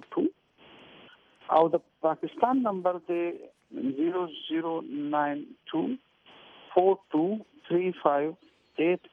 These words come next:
ایٹ زیرو زیرو فائیو فور. دا نمبر چې دی، نو په دې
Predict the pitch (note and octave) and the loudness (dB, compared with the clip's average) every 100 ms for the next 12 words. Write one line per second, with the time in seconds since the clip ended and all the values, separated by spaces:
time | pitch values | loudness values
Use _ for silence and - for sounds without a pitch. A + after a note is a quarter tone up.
0 | C#3 D3 D3+ _ _ - B2+ C3+ E3+ F3 | 0 0 -2 _ _ -14 -4 0 0 0
1 | D3+ C3+ C3+ C3 - - _ _ - - | -4 -6 -6 -6 -10 -10 _ _ -20 -8
2 | - C#3 C#3+ C#3 - B2 G#2 - _ _ | 4 6 6 0 0 2 2 -4 _ _
3 | _ - - - - - - - - - | _ -20 -20 -20 -20 -20 -20 -20 -20 0
4 | C#4 A3 A3+ G#3+ G#3 G3 F#3+ F3+ F#3 F3 | 4 4 4 2 0 -2 -6 0 0 2
5 | E3 E3+ D3+ | 0 -2 -2